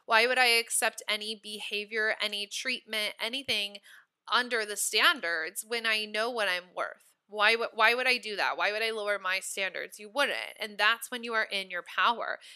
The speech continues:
And we all slip up, and there are times that we are not in alignment with this, but you just need a reminder from time to time, hello, this podcast episode, to know who the fuck you are and that you have all of the power.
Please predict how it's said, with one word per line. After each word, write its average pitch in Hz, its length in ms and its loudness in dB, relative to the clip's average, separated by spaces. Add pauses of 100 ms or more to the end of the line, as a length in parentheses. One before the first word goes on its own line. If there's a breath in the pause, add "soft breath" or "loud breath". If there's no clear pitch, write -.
And 220 80 -4
we 208 40 -2
all 202 240 0
slip 285 360 -6
up, 208 180 4
and 208 100 -4
there 185 140 -2
are 180 40 -6
times 202 340 -4
that - 160 -10
we 190 80 -10
are 180 80 -8
not 185 260 2
in 254 100 -8
alignment 196 420 -2
with 196 180 -8
this, 196 280 -4
but 202 140 -8
you 208 160 -14
just - 240 -12
need 196 220 -10
a 202 80 -4
reminder 233 460 2
from - 140 -14
time 196 200 -6
to 196 120 -18
time, 190 400 -4
hello, 208 400 0
this 190 160 -10
podcast 240 380 -4
episode, 190 400 -6 (360 loud breath)
to 285 100 -8
know 294 120 4
who 330 60 -2
the 285 100 -4
fuck 262 280 -2
you 214 100 -4
are 233 420 8
and 226 120 -4
that 190 240 -10
you 269 300 -6
have 269 360 2
all 214 320 0
of 196 80 -8
the - 80 -12
power. - 480 -4